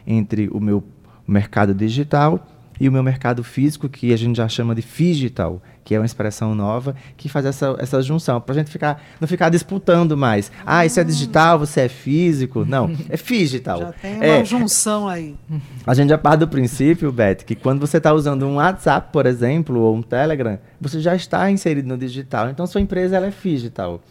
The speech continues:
Speaker 1: E
Speaker 2: Ah.
Speaker 1: hoje todo mundo co-, precisa desses aplicativos aqui no Brasil pra poder comercializar o seu produto, o seu serviço e fazer com que sua mensagem ganhe força. Né? E, por fim, a produção de conteúdo, que tem trazido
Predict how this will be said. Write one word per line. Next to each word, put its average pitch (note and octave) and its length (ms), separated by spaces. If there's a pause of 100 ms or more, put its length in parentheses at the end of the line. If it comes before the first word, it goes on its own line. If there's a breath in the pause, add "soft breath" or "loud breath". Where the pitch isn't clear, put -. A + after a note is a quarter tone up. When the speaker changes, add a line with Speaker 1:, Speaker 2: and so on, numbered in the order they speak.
Speaker 1:
E F#3 160
Speaker 2:
Ah. F#3 60
Speaker 1:
hoje G3 160
todo F#3+ 260
mundo D#3+ 220
co-, F3+ 180
precisa D3 380
desses D3 240
aplicativos C3 580
aqui A#2 200
no A#2 80
Brasil C#3 460 (300 loud breath)
pra D3+ 120
poder D3+ 260
comercializar C#3+ 920 (180 loud breath)
o C#3 60
seu C3 180
produto, A#2+ 420
o A#2+ 40
seu A2 160
serviço A2+ 640
e B2 120
fazer C3 240
com C#3+ 120
que D3 100
sua D3 160
mensagem C3 500
ganhe B2 200
força. F#2+ 480 (400 loud breath)
Né? F#3+ 100
E, G3 60
por B3 200
fim, G3 360 (200 loud breath)
a D3+ 120
produção D#3 420
de D3 80
conteúdo, C3+ 680 (220 loud breath)
que - 80
tem C3 220
trazido B2+ 240